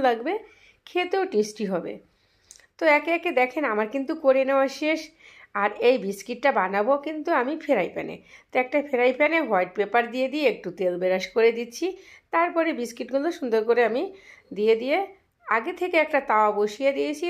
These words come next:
তাওয়াটা উপরে দিয়ে দিয়ে এই যে একটা সিলভারের ঢাকনা দিয়ে ঢেকে দিচ্ছি। আর এই পর্যায়ে কিন্তু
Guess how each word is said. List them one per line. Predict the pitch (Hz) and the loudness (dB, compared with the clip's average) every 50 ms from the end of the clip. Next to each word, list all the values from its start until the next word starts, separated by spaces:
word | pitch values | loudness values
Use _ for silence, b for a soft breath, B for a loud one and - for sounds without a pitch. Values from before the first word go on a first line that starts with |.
| 349 349 - | -6 -2 0
তাওয়াটা | 214 196 190 185 185 190 254 277 330 392 381 B B B B B B _ - 214 | 0 2 2 0 0 0 0 0 0 -2 -6 B B B B B B _ -6 -6
উপরে | 214 214 - 262 262 277 285 285 285 | -6 0 2 2 2 2 0 -2 -4
দিয়ে | 269 277 294 294 294 | -4 -4 -4 -2 -2
দিয়ে | 349 349 285 214 180 - - 202 185 | 0 0 2 0 0 -4 -6 -4 -4
এই | 175 175 180 | -4 -4 -6
যে | 180 170 180 - - _ _ - 208 | -6 -8 -8 -10 -16 _ _ -8 -8
একটা | 208 - - 294 320 403 415 415 B B B B B B B B - - | -8 -2 0 2 2 2 0 -4 B B B B B B B B -12 -6
সিলভারের | - 349 349 339 339 359 349 339 320 269 285 | -2 0 0 2 4 4 2 2 0 -2 -4
ঢাকনা | 247 247 254 247 233 226 | -4 -2 0 0 0 2
দিয়ে | 233 240 214 | 0 0 0
ঢেকে | 220 208 214 208 180 | -2 -2 -2 -2 -2
দিচ্ছি। | 180 175 - - 180 | -4 -6 -4 -2 -2
আর | 156 - - 202 | -2 0 0 -2
এই | 214 208 | -2 0
পর্যায়ে | 247 240 240 233 277 277 277 277 | 0 0 0 0 -2 -2 -2 -4
কিন্তু | 285 269 320 | -6 -4 -4